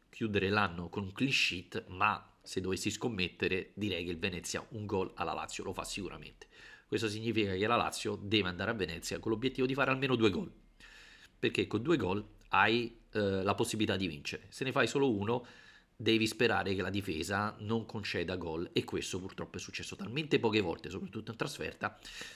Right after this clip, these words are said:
che è poco realistico. Ripeto, il Venezia non è una squadra che regala niente, è una buona squadra,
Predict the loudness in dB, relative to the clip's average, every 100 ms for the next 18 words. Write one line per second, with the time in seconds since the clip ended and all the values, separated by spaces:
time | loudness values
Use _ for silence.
0 | -16 2 6 8 6 2 0 4 2 4
1 | 2 0 -4 -6 -6 -8 -10 -14 -20 2
2 | 6 6 4 2 -4 -6 -2 0 0 0
3 | 0 -2 -2 -6 -4 -2 2 0 2 -2
4 | -4 0 2 2 -4 -6 _ _ _ 0
5 | 4 4 2 -6 -20 -20 _ _ -4 0
6 | 2 2 2 2 0 -4 -6 -10 -2 0
7 | 0 0 0 0 0 -4 -8 -8 -14